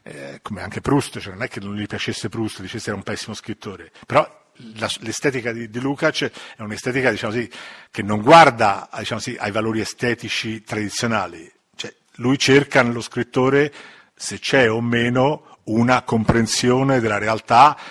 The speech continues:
dei suoi problemi, delle, delle, delle, appunto, delle sue, delle sue tragedie, eccetera, eccetera.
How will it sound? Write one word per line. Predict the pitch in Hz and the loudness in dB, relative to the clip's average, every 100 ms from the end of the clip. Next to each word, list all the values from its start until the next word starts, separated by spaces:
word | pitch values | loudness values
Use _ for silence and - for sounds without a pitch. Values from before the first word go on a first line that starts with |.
| - | -16
dei | - 104 | -10 -4
suoi | 123 | -4
problemi, | - 117 123 131 139 143 143 - - | -2 2 6 6 4 2 -2 -8 -20
delle, | - 104 101 - | -10 -6 -6 -6
delle, | 110 107 104 | -6 -6 -4
delle, | 98 101 | -2 -2
appunto, | 92 117 98 | -2 -4 -4
delle | 90 90 92 | -8 -12 -6
sue, | 120 110 104 98 98 95 92 - - - | -2 2 0 0 -6 -8 -12 -14 -20 -12
delle | 101 | -10
sue | 98 110 | -6 -6
tragedie, | 104 98 110 127 117 | -4 0 2 2 0
eccetera, | 104 107 | -4 -6
eccetera. | 95 - 95 - | -10 -12 -14 -20